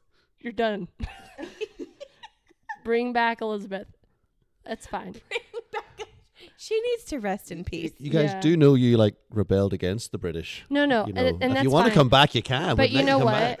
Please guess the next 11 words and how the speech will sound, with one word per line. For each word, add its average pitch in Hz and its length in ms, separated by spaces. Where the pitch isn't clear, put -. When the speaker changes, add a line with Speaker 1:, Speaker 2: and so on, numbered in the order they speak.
Speaker 1:
But 226 220
when 226 240
it's, 220 280
if 208 140
it's 196 140
Bethany's 240 480
queen, 240 260
it's - 160
my 180 160
Speaker 3:
Hmm. 120 80
Speaker 1:
queen. 170 320